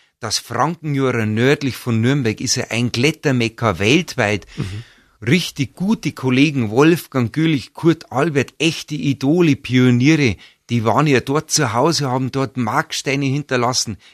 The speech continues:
Speaker 1: Immer wenn ich da unterwegs war, eben mit Vorträgen, habe ich natürlich ganz klar da angeklingelt, damit wir wieder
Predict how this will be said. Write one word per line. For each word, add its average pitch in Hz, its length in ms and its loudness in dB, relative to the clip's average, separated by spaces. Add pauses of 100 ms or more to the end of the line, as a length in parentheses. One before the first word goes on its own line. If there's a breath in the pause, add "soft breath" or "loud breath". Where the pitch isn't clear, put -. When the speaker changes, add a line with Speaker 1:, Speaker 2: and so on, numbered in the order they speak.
Speaker 1:
Immer 170 280 2
wenn 143 140 0
ich 127 80 -2
da 127 200 0
unterwegs 127 720 -4
war, 135 320 0
eben 127 240 -8
mit 123 160 -6
Vorträgen, 127 560 -6 (280 soft breath)
habe 98 180 -10
ich 107 60 -6
natürlich 120 440 -4
ganz 120 280 -4
klar 117 200 0
da 113 80 -4
angeklingelt, 123 720 -2
damit 120 300 -2
wir 117 140 -2
wieder 110 300 -6